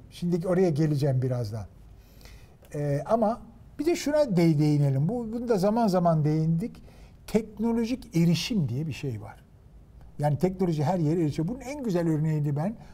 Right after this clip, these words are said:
sportif ve artistik performanslarda veriyorum. Ne demiştim bunu daha önce söyledim. Ben gençken benim lisem Ankara Koleji'nin çok kuvvetli basketbol takımı vardı. Basketbol bilinci bunlardan daha iyi oynayan yoktur diye biliyordum ben.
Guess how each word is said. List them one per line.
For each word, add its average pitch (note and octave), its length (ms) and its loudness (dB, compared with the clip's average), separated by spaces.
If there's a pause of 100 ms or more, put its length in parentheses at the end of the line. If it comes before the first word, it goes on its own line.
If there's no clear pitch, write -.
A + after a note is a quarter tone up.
sportif - 800 -4
ve G#3 80 0
artistik F3+ 800 -4 (240)
performanslarda D3+ 840 -2
veriyorum. G#2+ 320 -12 (1500)
Ne B3+ 120 0
demiştim F#3 420 0
bunu D#3 180 0
daha D3+ 160 0
önce D3+ 140 0
söyledim. B2+ 420 -4 (480)
Ben G3 340 6 (280)
gençken F#3 560 2 (600)
benim E3 380 4
lisem F3+ 380 2
Ankara F3+ 380 2
Koleji'nin D3 400 0
çok - 240 -2
kuvvetli D#3+ 380 -2
basketbol C#3+ 480 -2
takımı A#2 380 -6
vardı. A2+ 380 -8 (640)
Basketbol D3 540 2
bilinci E3+ 240 -2
bunlardan F3+ 480 2
daha F#3 160 6
iyi D#3 120 2
oynayan E3+ 380 2
yoktur G#3 440 0
diye C#3 180 4
biliyordum B2 480 0
ben. A#2 120 -8